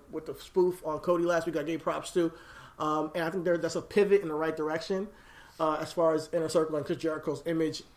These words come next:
with A E W. But if he came in as a real dastardly heel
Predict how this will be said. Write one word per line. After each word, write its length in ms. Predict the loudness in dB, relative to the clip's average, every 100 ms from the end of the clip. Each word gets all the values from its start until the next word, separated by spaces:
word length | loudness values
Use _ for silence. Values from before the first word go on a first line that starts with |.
| -6
with 160 | -4
A 120 | 0 0
E 40 |
W. 220 | 0 -2
But 120 | -4 -4
if 80 | -4
he 80 |
came 280 | 0 2 4
in 80 | 4
as 100 | 4 2
a 60 |
real 380 | 2 2 4 2
dastardly 560 | 0 -2 -2 -2 -2 -2
heel 400 | 0 0 0